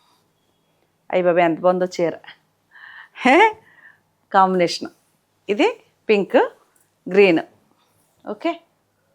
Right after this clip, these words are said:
అలాగే ఇప్పుడు ఇప్పుడే చెప్పాను ఈ చీర గురించి. ఇది ఎన్ని చీరలు అంటే అన్ని చీరలు ఇచ్చాను. మళ్ళీ పాత వీడియోలో చీరలన్నీని సెలక్షన్ చేసి మళ్ళీ సేమ్ రిపీట్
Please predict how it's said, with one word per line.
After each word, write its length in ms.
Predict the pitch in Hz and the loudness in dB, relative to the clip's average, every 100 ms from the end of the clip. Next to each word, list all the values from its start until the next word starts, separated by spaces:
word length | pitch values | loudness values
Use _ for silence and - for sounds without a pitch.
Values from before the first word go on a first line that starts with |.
| _ _ - 180 | _ _ -6 -2
అలాగే 260 | 190 196 262 240 | 0 2 2 2
ఇప్పుడు 180 | 208 208 | 2 -2
ఇప్పుడే 260 | - 240 269 254 | 0 -2 0 0
చెప్పాను 320 | - 214 190 | 0 0 0
ఈ 20 | 160 | 0
చీర 180 | 185 180 185 | 2 4 4
గురించి. 360 | 185 185 - 440 - _ _ _ _ _ _ _ _ _ - | 0 0 -2 -2 -4 _ _ _ _ _ _ _ _ _ -8
ఇది 100 | 185 185 | -2 -2
ఎన్ని 300 | 196 240 262 - | 0 2 0 4
చీరలు 300 | 233 220 240 | 4 4 2
అంటే 120 | 247 240 | 2 2
అన్ని 140 | 214 180 | 0 2
చీరలు 240 | 196 180 190 | 4 4 -2
ఇచ్చాను. 340 | - 190 226 403 _ _ _ - 190 | 0 2 2 0 _ _ _ -10 -2
మళ్ళీ 300 | 190 196 240 214 208 208 _ _ _ _ - | 0 4 4 4 0 -6 _ _ _ _ -2
పాత 280 | 190 196 202 240 | 2 4 2 2
వీడియోలో 360 | 247 233 226 226 226 | 2 4 2 0 2
చీరలన్నీని 840 | 202 196 220 220 220 226 220 202 196 196 | 2 4 2 0 0 2 2 0 -2 0
సెలక్షన్ 440 | 196 202 - 254 233 | 2 2 0 0 2
చేసి 240 | 214 320 302 | 2 2 2
మళ్ళీ 180 | 208 220 - | 2 0 2
సేమ్ 280 | 202 214 220 185 175 _ _ _ _ _ 170 | 4 4 2 0 -2 _ _ _ _ _ -2
రిపీట్ 300 | 220 262 262 | -2 0 -2